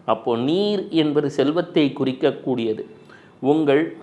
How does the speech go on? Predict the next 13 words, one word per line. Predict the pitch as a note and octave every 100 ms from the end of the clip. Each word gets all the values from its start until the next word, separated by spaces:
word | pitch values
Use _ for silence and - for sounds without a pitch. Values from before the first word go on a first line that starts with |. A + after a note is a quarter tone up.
| - -
கண்ணீரை | D#3 E3+ G3+ G#3 G#3+ G#3 G#3 G#3
துடைக்கக்கூடிய | F#3 F3+ F3+ F3 - F3 D#3+ D3+ D3
நீர். | C#3 D#3 C3+ C3+ - - - - - - - - - - - G2
வாழ்க்கையில | G#2+ - C3 C3+
எத்தனையோ | B2+ - D3 D#3+ G#3+ G#3
கஷ்டம். | - - E3 - - - - - - - -
இந்த | C3+ C#3 D#3 -
கண்ணீரை | C#3+ D#3+ G3 G#3+ G#3 F#3 E3
துடைக்கக்கூடிய | D#3+ D3+ D3+ D#3+ D3+ - C#3+ B2+ C3
நீராக | C#3 D#3+ D#3 C#3+ B2 G#2+ G#2 - - -
அமைபவள் | B2 C#3 C#3+ C#3 C3 D#3+ G3
அந்த | C#3 C#3 B2+ -
பராசக்தி. | C3 B2+ C3 - - -